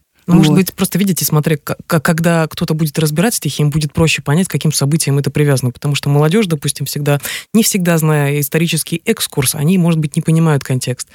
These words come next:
Speaker 1: А здесь это небольшой крючочек, который поможет читателю как-то сориентироваться, наверное.
Speaker 2: Нет, знаете, Оксан, скорее всего, они, эти стихи, конкретно не о событиях, они вот именно о нашем,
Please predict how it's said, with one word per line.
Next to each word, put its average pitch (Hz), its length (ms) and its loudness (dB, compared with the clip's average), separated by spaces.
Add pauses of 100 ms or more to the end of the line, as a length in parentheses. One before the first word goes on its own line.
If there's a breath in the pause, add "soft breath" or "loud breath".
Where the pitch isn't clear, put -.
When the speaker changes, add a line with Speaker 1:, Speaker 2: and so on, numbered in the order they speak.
Speaker 1:
А 143 80 2
здесь 196 240 0
это 170 100 -4
небольшой 156 400 2
крючочек, 160 440 -2
который 147 240 0
поможет 147 380 0
читателю 143 480 -2
как-то - 240 -2
сориентироваться, 147 760 0
наверное. 131 280 -14 (120)
Speaker 2:
Нет, 202 140 4
знаете, 214 340 0
Оксан, 139 320 0
скорее 196 320 0
всего, 208 480 0
они, 190 340 2
эти 180 160 -4
стихи, 180 360 -4
конкретно 180 580 0
не 175 180 2
о 175 60 2
событиях, 165 640 -2
они 151 300 4
вот 151 300 -2
именно 156 540 2
о 165 100 0
нашем, 147 500 0